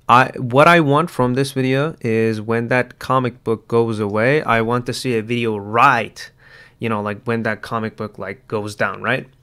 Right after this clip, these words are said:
But with a normal export, like, it, as an M P four, there are these, like, black parts. So I cannot put a video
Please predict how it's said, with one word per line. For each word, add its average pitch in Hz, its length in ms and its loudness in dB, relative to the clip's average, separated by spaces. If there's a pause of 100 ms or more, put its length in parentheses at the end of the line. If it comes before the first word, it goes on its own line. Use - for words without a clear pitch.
(280)
But 139 360 4
with 123 220 -4
a 135 60 -2
normal 135 440 0
export, 117 540 0
like, 110 160 -4
it, 113 120 -6
as 110 180 -4
an 113 100 -2
M 117 140 0
P 120 200 -6
four, 143 420 4 (340)
there 123 260 4
are 127 40 2
these, 123 260 -2
like, 113 180 0
black 117 320 2
parts. - 500 -2
So 110 240 -4
I 110 140 0
cannot 120 320 -6
put 120 140 -4
a 113 80 -2
video 107 440 -4